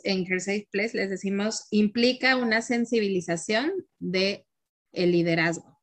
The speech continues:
o sea, de, eh, la primer línea de toma de decisiones, ¿no? Así como sí o sí, ¿no? Como, este, casi,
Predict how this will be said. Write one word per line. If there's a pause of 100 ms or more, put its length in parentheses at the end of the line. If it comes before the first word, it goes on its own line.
(120)
o
sea,
de,
eh,
la
primer
línea
de
toma
de
decisiones, (140)
¿no?
Así
como (140)
sí
o
sí,
¿no?
Como, (600)
este,
casi,